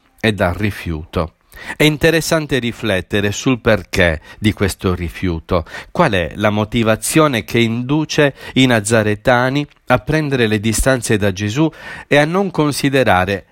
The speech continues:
neanche per un attimo le sue parole? Lo si può riassumere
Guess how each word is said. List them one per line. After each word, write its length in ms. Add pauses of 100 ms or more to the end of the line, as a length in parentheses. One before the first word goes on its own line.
neanche 500
per 200
un 140
attimo 580
le 120
sue 260
parole? 540 (560)
Lo 100
si 160
può 220
riassumere 840